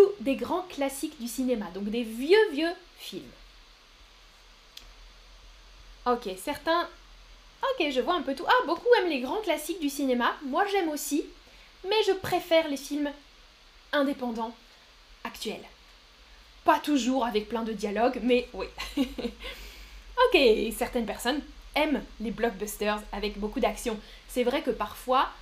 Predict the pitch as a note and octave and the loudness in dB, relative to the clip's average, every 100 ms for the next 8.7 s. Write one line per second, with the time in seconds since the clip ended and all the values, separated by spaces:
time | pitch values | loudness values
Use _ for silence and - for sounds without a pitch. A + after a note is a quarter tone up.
0 | - - - - - A3+ A3 D#4 B3+ - | -20 -20 -20 -16 -6 -4 -2 0 -2 -2
1 | A3+ G#3+ D4 C#4+ - A3 - D4 A3+ G#3 | -6 2 4 4 0 -6 -2 0 0 2
2 | C4 F4 - G#3 G#3 A3 D4 D#4+ B3+ C#4+ | 0 0 -4 -12 -8 -4 -4 -2 0 -2
3 | - - - G#3 C4 A3+ G#3 - E4 E4 | -4 -16 -14 0 2 2 -4 -2 4 4
4 | B3 F3+ - - - - A3 G#3 G3+ G3 | 2 -6 -14 -20 -20 -8 -2 0 0 -2
5 | G3 F#3 - - - - - - - F4 | -4 -6 -10 -18 -20 -20 -14 -10 4 4
6 | E4 A#3+ A3 G#3+ A#3 G#3+ G3 - - - | 4 -2 -4 -4 -4 -2 -2 -6 -16 -8
7 | G#3+ A3 G#3+ C4 A#3 F#3+ A#3+ A#3 G#3+ A3 | -8 -6 -8 -4 -2 0 0 0 -6 -6
8 | G3+ A#3 A#3 C4+ C#4+ B3+ G3+ | -4 -4 2 4 4 2 0